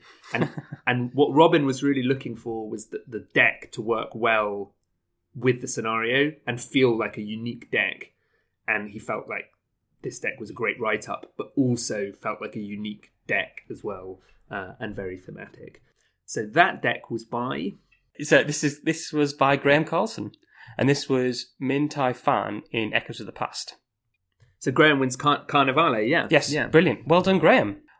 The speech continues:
Speaker 2: I really enjoyed that deck as well, actually. It was on, it was on my list of ones I,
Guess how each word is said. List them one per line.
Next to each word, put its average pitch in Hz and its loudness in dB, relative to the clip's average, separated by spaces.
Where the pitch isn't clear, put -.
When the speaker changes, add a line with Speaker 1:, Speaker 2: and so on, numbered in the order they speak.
Speaker 2:
I 127 4
really 156 6
enjoyed 135 6
that 110 0
deck 104 -4
as 113 -6
well, 107 0
actually. - -8
It - -4
was 123 -2
on, 127 4
it - -8
was 120 -2
on 127 4
my 120 0
list 120 -2
of 113 -4
ones 107 -4
I, 120 -4